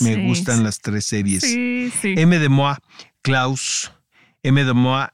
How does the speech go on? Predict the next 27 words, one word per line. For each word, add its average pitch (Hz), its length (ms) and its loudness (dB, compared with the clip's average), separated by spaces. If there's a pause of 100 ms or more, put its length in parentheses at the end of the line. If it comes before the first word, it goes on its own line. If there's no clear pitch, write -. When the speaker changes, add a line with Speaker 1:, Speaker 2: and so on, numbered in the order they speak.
Speaker 1:
nueve 143 720 2 (460)
once. 131 380 0
Me 117 140 2
encanta 120 520 2
esta 151 220 -2
serie. 131 380 -2
La 113 560 0
produce, 127 680 -4
eh, 110 400 -2
Ryan 123 260 2
Murphy, 113 320 0
de 98 160 -2
hecho. - 220 -6 (460)
Tiene 110 180 0
que 110 100 -4
ver 110 220 -2
con 110 380 0
el 104 260 -4
equipo 104 420 -6
de 104 120 -2
policías 95 640 -4
en 98 60 -2
la 101 60 -4
ciudad 98 220 -4
de 98 80 -6
Los 95 220 -6
Ángeles. 101 280 -6